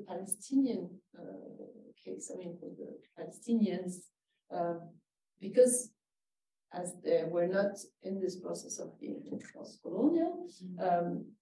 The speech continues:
Speaker 1: they were creating alternative spaces for memory and for, uh, archiving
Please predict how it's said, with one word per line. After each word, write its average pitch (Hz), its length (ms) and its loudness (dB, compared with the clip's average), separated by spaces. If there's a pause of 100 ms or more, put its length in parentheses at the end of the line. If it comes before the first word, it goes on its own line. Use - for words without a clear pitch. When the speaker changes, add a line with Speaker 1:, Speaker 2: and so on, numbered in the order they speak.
(260)
Speaker 1:
they 208 140 4
were 220 320 10 (720)
creating 233 800 10
alternative 233 600 6
spaces 226 800 6
for 226 160 8
memory 214 560 6
and 202 140 -6 (120)
for, 220 380 0
uh, 185 420 -2
archiving 214 760 6